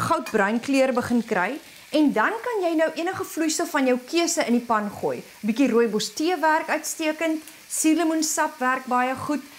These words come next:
Jy kan selfs 'n bietjie witwyn in die pan gooi. En dan draai ek die plaat af so laag soos wat hy kan gaan,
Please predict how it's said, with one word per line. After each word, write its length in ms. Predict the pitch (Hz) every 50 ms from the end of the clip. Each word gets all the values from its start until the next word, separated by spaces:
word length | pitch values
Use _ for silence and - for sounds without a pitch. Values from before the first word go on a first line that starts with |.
| - -
Jy 100 | - 240
kan 180 | 240 285 277 277
selfs 340 | - 311 294 302 294 -
'n 40 | 330
bietjie 240 | 269 302 302 320 269
witwyn 420 | 277 339 339 - - 349 320 294
in 60 | 262 240
die 160 | 240 233 -
pan 220 | 196 175 165 170 165 -
gooi. 180 | - 156 123 - - - - - - - - -
En 220 | - 302 285 226 165
dan 500 | 220 254 339 311 196 147 131 151 180 - - - - - - - - -
draai 300 | - 190 226 240 269 302 311
ek 60 | 294
die 100 | 349 302
plaat 360 | - - 349 339 339 339 339 - -
af 180 | 370 453 453 -
so 180 | - - 311
laag 380 | 254 247 240 226 254 330 415 -
soos 160 | - 427 -
wat 120 | - 330 320
hy 120 | 277 269
kan 280 | 269 - 233 226 220 214
gaan, 320 | - - 190 196 202